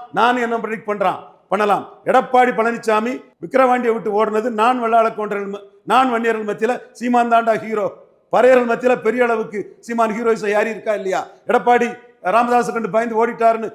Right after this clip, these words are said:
நினைக்கிறானா இல்லையா? சவுக்கு சங்கர் சூப்பர் ஸ்டார், அடுத்த நிகழ்ச்சியில உங்களுக்கு துணிவு இருந்தா, தெம்பு இருந்தா,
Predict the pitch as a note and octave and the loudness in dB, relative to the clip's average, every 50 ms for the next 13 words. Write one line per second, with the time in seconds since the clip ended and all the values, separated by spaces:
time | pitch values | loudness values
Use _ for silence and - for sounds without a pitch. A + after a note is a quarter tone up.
0 | - _ - F#3+ A#3+ B3 - B3 A#3 A#3 A#3 B3+ C4 B3 A#3 A3+ G#3+ G3 E3 C3 | -14 _ -4 -4 -4 -2 -2 0 2 2 2 2 0 -2 -2 -4 -4 -4 -6 -6
1 | - - _ _ _ _ _ _ _ _ - - B3 A#3+ A3+ G3+ B3+ B3+ B3 A#3 | -10 -14 _ _ _ _ _ _ _ _ -2 -2 -2 0 0 -2 -2 0 0 0
2 | F#3 - B3+ G#3+ C4 A3+ - B3 A#3 F#3+ - - - - - F#3 A3+ - - A3+ | 0 0 -2 -2 -2 0 2 2 2 2 0 -8 -16 -10 -6 -6 -4 -4 -4 -4
3 | A#3 A#3+ B3 - C4 B3 A#3+ A3 A3+ A#3 G#3+ - G#3+ F3 - - - - A3+ B3 | -4 -4 -4 -4 -4 -4 -4 -4 -4 -6 -6 -6 -8 -12 -12 -14 -16 -10 -6 -6
4 | C4 B3 A#3+ A3+ A3+ A3+ B3 B3+ - - A3+ A#3 A#3+ A3 A3+ A#3 A3 A3 B3 | -4 -4 -4 -4 -2 0 0 0 0 -2 -4 -4 -4 -4 -4 -4 -2 0 0